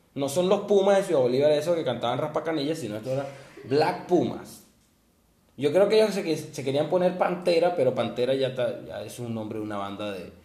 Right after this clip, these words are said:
de heavy metal. Bueno, ahora son Black Pumas.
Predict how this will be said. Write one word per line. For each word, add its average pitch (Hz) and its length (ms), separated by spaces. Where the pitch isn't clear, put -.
de 85 100
heavy 92 220
metal. - 360
Bueno, 71 260
ahora 117 260
son 175 360
Black 110 320
Pumas. - 520